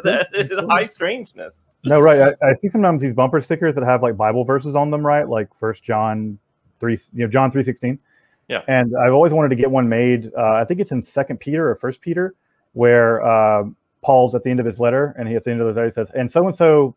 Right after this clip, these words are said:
Speaker 2: like, and keep that coat for me that I left there, and also don't trust, uh, Alexamios,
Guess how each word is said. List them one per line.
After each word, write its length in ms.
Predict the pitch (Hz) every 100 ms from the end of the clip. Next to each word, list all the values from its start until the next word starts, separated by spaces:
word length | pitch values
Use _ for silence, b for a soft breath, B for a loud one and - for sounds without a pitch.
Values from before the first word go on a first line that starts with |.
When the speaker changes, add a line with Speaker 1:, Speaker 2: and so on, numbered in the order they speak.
| _
Speaker 2:
like, 220 | 117 107
and 140 | 127 120
keep 220 | 247 254
that 220 | 175 -
coat 260 | - 160 -
for 100 | 123
me 120 | 110
that 120 | 110
I 80 | 113
left 240 | 123 135
there, 340 | 123 107 101 - _ _
and 100 | 123
also 240 | 151 175 139
don't 220 | 135 135
trust, 440 | - 135 123 _ -
uh, 40 |
Alexamios, 920 | 120 127 135 123 117 147 135 110 101